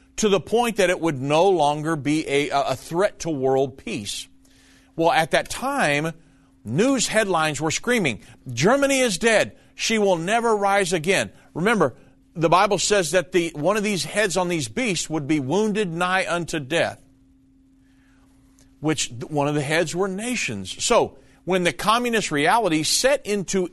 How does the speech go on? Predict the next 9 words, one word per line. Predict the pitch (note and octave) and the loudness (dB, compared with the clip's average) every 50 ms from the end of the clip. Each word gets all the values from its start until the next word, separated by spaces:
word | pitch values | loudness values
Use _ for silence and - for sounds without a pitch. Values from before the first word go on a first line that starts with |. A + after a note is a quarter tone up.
| - | -6
East | - A#3 C#4 D4 C4+ - - - | -2 0 0 0 0 -2 -4 -4
Germany, | C3 C3 D3 C#3 B2+ A#2+ A2+ A2 A2+ C3 C#3+ - - - _ _ _ _ _ _ _ _ _ _ _ _ _ _ - | -2 -2 0 0 0 -2 -2 -2 -2 -4 -4 -8 -12 -20 _ _ _ _ _ _ _ _ _ _ _ _ _ _ 0
into | F#3 F3+ F3+ E3 - - F#3+ F#3+ - | 0 2 2 0 0 0 0 0 0
Eastern | F#3 G#3+ G3 - G3 E3+ D3 | 0 -2 0 0 0 0 0
Europe, | D#3+ A3+ C#4 A#3+ F#3+ F3+ - - - _ _ _ _ - | 0 0 2 2 2 0 -2 -4 -20 _ _ _ _ -4
the | F3 - F3+ | -4 -2 0
Eastern | G#3 G3 - G3 F3 | -2 -2 -2 -2 -2
European | E3 F3 F#3+ E3+ - F#3+ F#3+ E3+ | 0 0 0 0 0 0 -2 0
peop-, | C3 E3+ A3 C4 A#3 - | 0 -2 -4 -4 -4 -6